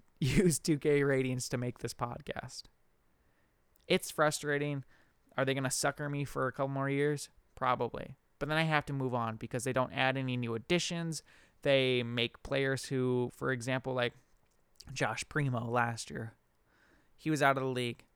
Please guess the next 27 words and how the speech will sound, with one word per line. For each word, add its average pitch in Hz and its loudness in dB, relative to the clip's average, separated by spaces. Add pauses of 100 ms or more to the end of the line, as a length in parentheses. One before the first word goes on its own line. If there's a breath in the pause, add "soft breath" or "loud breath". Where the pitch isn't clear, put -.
(320)
What 139 0
was 151 4
his 165 -2
asking 143 -4
price 160 -4
for 156 -6
a 147 -4
contract 151 -4
for 147 -6
a - -6
person 139 -6
who 139 -4
was 135 -4
out 139 2
of 131 -6
the 131 -6
league? 143 -4 (520 soft breath)
Because 143 -4
he 151 -2
was 127 -2
young 135 2
and 131 -2
had 120 -4
the 131 -8
two 139 -6
K 139 -6
potential, 139 -6